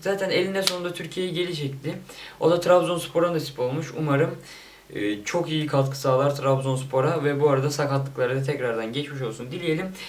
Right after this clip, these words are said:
Beşiktaş'ın transfer gündemine geçelim. Beşiktaş bildiğiniz üzere dün akşam, dün gece saatlerinde, e, Cenk Tosun'u uçaktan indirdi, Beşiktaş'a getirdi. E, gerçekten arkadaşlar çok bence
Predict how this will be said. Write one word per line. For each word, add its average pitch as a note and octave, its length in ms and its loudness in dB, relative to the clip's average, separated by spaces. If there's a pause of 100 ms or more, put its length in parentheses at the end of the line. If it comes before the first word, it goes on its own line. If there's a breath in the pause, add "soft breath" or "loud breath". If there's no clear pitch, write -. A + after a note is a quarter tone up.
(280 loud breath)
Beşiktaş'ın E3+ 520 -2
transfer D#3 360 2
gündemine D3+ 460 2
geçelim. F3+ 420 0 (480 loud breath)
Beşiktaş E3+ 460 2
bildiğiniz E3 440 -2
üzere D3+ 240 0
dün E3 120 0
akşam, D3 520 0
dün D#3 160 0
gece C#3+ 240 4
saatlerinde, C3 840 0 (460 loud breath)
e, G#2+ 260 0
Cenk D3+ 280 4
Tosun'u D#3 580 2 (140)
uçaktan C3 680 0
indirdi, D#3+ 680 -2
Beşiktaş'a C3 480 -2
getirdi. D#3 720 0 (580 loud breath)
E, G#2+ 120 -2
gerçekten D3 640 4
arkadaşlar C#3 680 4
çok E3 300 -2 (500 loud breath)
bence D3+ 420 4